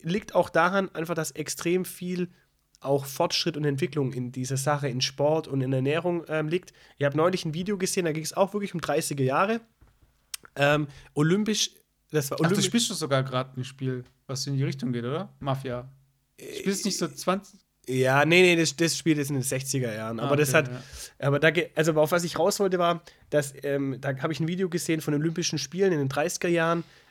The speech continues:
Speaker 1: ähm, und zwar, äh, olympisches Gewichtheben.
Speaker 2: Mhm.
Speaker 1: Und da hat man so ein paar Ausschnitte gesehen und wie die zum Teil die Ausführungen gemacht haben.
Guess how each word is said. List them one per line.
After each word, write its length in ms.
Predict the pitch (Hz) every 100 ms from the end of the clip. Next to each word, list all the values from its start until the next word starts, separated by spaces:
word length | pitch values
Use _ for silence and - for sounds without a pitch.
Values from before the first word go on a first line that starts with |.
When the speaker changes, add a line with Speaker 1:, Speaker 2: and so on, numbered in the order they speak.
| _
Speaker 1:
ähm, 340 | 135 139 139 135
und 180 | 139 135
zwar, 460 | - 135 139 139
äh, 100 | 135
olympisches 560 | 135 143 151 156 139 135 135
Gewichtheben. 680 | 151 143 - 120 98 95 - _
Speaker 2:
Mhm. 320 | 139 139 151 170 - _ _ _ _
Speaker 1:
Und 140 | 139
da 60 | 165
hat 120 | 190
man 80 | 202
so 80 | 196
ein 40 |
paar 140 | 175 -
Ausschnitte 380 | 202 - 170 143
gesehen 500 | 139 135 139 185 - - - _ _
und 200 | 165 156
wie 100 | 170
die 240 | 156 226
zum 220 | 233 208 180
Teil 400 | 175 175 170 135 147
die 180 | 139
Ausführungen 680 | 143 214 208 - 160 139 127
gemacht 380 | 120 117 104 -
haben. 260 | 104 95